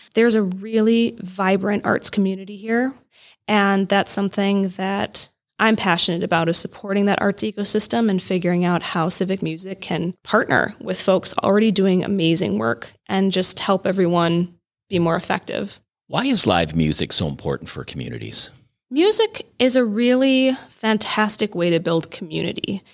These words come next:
Speaker 1: And that's one of the things with our concerts is we're trying to think more broadly, not just think about them as concerts, but really events. So in addition to having music, which is something that, you know,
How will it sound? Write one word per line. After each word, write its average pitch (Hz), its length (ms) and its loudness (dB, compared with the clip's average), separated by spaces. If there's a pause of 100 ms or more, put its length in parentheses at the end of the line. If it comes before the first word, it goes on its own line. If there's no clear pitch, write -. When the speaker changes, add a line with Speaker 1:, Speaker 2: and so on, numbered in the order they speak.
(420)
Speaker 1:
And 196 440 0
that's 254 200 0
one 294 120 2
of 240 60 0
the 226 80 0
things 214 280 2
with 196 80 0
our 190 100 2
concerts 196 540 0
is 196 140 -6
we're 185 80 0
trying 262 220 2
to 247 60 6
think 214 220 -2
more 190 140 -2
broadly, 170 500 2
not 190 220 -2
just - 180 -2
think 190 140 -2
about 175 200 -2
them 165 120 -6
as 170 100 -10
concerts, 165 520 -2
but - 120 -4
really 220 260 2
events. 175 640 -4 (560)
So 202 440 4
in 214 100 0
addition 214 540 2
to 190 400 0
having 185 400 -2
music, 180 500 -6
which - 180 -12
is 185 120 0
something 185 400 0
that, 180 260 -4 (320)
you 220 120 -10
know, 175 140 -2